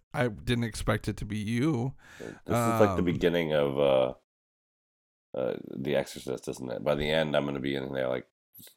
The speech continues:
Speaker 2: burning you with holy water.
Speaker 1: I don't understand that reference 'cause I've never seen that movie. So,
Speaker 2: Ah,
Speaker 1: sure, it's
Speaker 2: good
Speaker 1: just
Speaker 2: movie.
Speaker 1: like that.
Speaker 2: Yeah.
Speaker 1: So, as Brian mentioned, there's an N E S version, which was released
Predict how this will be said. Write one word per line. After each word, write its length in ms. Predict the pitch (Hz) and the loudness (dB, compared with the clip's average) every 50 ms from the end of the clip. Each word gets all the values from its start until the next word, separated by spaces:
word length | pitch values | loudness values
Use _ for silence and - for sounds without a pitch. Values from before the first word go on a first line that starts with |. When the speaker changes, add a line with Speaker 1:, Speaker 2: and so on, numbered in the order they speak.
| _ _ _ _ _ _ _ _ _ _ - _ - | _ _ _ _ _ _ _ _ _ _ -20 _ -4
Speaker 2:
burning 440 | 73 71 76 73 78 73 73 71 | 0 2 4 4 4 2 0 -2
you 160 | 71 71 69 67 | -2 -2 -2 -2
with 140 | 65 62 | -4 -2
holy 280 | - 78 76 73 69 69 | 0 2 2 2 2 0
water. 400 | 64 64 62 62 62 64 64 - _ _ _ _ _ - _ _ | 0 0 0 0 0 -2 -6 -8 _ _ _ _ _ -20 _ _
Speaker 1:
I 80 | - 139 | 6 8
don't 180 | 151 170 170 165 | 10 10 10 10
understand 460 | 165 160 139 - - 160 147 143 143 | 10 8 8 8 8 8 8 8 8
that 80 | 127 | 8
reference 440 | 123 127 127 127 - - 127 117 110 | 6 6 6 4 4 4 2 0 0
'cause 140 | - - 120 | 0 0 2
I've 120 | 117 117 | 2 2
never 220 | 117 117 113 113 113 | 2 0 0 -2 -2
seen 200 | - - 113 107 | 0 0 0 0
that 140 | 110 110 110 | 0 0 -2
movie. 420 | 110 110 110 113 113 113 113 110 | -2 -4 -4 -6 -6 -6 -6 -6
So, 400 | 98 - - 123 113 110 110 - - _ - - | -4 -2 0 0 0 0 -2 -4 -8 _ -4 -2
Speaker 2:
Ah, 60 | - | 2
Speaker 1:
sure, 280 | - 170 160 135 120 | 6 8 8 8 8
it's 280 | 120 123 120 - - - | 6 2 0 -2 -6 -8
Speaker 2:
good 80 | - - | -2 2
Speaker 1:
just 200 | 175 147 127 147 | 2 4 4 4
Speaker 2:
movie. 80 | 143 127 | 2 2
Speaker 1:
like 200 | 113 107 - - | 2 0 0 -2
that. 280 | 113 113 113 110 - - _ _ - - - _ _ _ _ _ _ _ | -2 -2 -2 -4 -6 -10 _ _ -20 -20 -20 _ _ _ _ _ _ _
Speaker 2:
Yeah. 280 | - 90 95 87 - - - - _ _ _ _ - - _ _ _ _ _ - - _ _ _ - | 4 6 6 6 4 -2 -10 -16 _ _ _ _ -20 -20 _ _ _ _ _ -20 -20 _ _ _ -8
Speaker 1:
So, 560 | - - 190 185 180 175 160 139 123 135 160 - | 4 8 10 12 12 12 10 8 6 4 0 0
as 240 | - 147 151 151 135 | 2 2 4 4 4
Brian 280 | 139 156 160 165 165 156 | 4 4 6 6 6 6
mentioned, 280 | 151 147 139 - 151 151 | 6 6 6 6 6 6
there's 180 | 147 131 117 | 6 6 6
an 100 | 135 131 | 4 2
N 180 | - - 165 170 | 2 4 6 6
E 80 | 160 | 8
S 160 | 156 143 - - | 6 6 4 4
version, 480 | - 127 127 120 139 156 160 156 - - | 2 2 2 2 2 0 -2 -4 -2 4
which 200 | - 143 139 147 | 4 6 6 6
was 240 | 135 139 131 117 120 | 8 6 6 6 6
released 560 | 120 127 135 139 143 143 135 - - - - | 4 4 6 6 6 6 4 2 -2 -6 -8